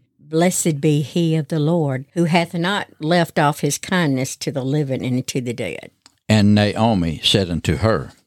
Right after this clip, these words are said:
Speaker 1: "The man is near of kin unto us, one of our next kinsmen."
Speaker 2: And Ruth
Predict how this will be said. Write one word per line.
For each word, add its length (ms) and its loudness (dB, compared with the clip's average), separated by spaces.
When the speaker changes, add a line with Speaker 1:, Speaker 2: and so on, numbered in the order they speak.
Speaker 1:
"The 80 -10
man 340 -2
is 200 -4
near 320 -2
of 160 -10
kin 320 -4
unto 400 -6
us, 400 -10
one 280 -10
of 140 -8
our 140 -6
next 300 -8
kinsmen." 580 -10
Speaker 2:
And 280 2
Ruth 360 0